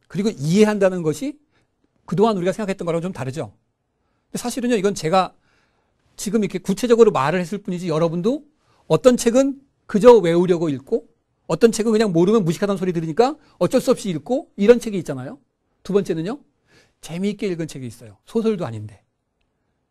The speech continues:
바로 그 책들은 바로 뭐 한 거예요? 여러분이 어떤 식으로 이해하면서 읽은 거죠?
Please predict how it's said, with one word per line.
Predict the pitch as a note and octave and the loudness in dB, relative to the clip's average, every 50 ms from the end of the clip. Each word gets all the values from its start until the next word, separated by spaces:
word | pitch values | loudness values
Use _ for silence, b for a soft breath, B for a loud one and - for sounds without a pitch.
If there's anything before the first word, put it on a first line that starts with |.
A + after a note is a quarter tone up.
| _ _ _ _ | _ _ _ _
바로 | - F#3+ F#3 - | -10 -8 -8 -8
그 | E3 | -8
책들은 | - - - - F3 F3+ D3 | -10 -8 -6 -6 -4 -4 -6
바로 | D3 C#3+ D3 | -6 -8 -6
뭐 | B2 B2+ C3 | -6 -6 -6
한 | C3 B2 | -6 -8
거예요? | B2+ B2+ D#3 G#3+ A#3+ _ _ _ _ _ - | -6 -6 -8 -8 -8 _ _ _ _ _ -12
여러분이 | C#3+ C3+ C#3 B2+ D#3 F#3 - | -10 -10 -8 -8 -10 -8 -8
어떤 | D3 C#3+ - - G#3 | -6 0 2 2 2
식으로 | G3 G3+ G3 F#3 E3+ | 2 -2 -6 -6 -6
이해하면서 | D3 D3 D3+ D3+ C#3+ D3 D3 C3+ C#3 | -6 -6 -4 -4 -4 -6 -6 -8 -8
읽은 | C3+ B2 C#3 C3 | -8 -8 -8 -10
거죠? | B2 A#2+ B2 - C#4 | -8 -8 -8 -10 -10